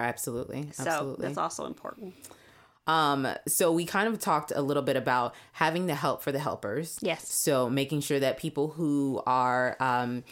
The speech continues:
Speaker 1: either have some relation or, or, or dealings with someone who might be suffering from some type of,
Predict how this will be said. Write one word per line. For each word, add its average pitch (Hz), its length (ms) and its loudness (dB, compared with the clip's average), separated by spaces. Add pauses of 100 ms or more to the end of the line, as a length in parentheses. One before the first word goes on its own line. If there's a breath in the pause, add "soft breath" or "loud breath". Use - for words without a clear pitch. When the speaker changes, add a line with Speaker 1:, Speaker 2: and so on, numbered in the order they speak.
(240 loud breath)
Speaker 1:
either 135 420 2
have 139 240 -2
some 143 180 -2
relation 127 580 -2
or, 104 460 -2
or, 123 420 -2
or 123 100 -2
dealings 131 360 -4
with 123 180 -6
someone 131 300 -2
who 139 160 -2
might 123 320 -2
be 127 100 -4
suffering 120 400 -4
from 127 160 -6
some 123 180 -4
type 113 240 -4
of, 117 280 -4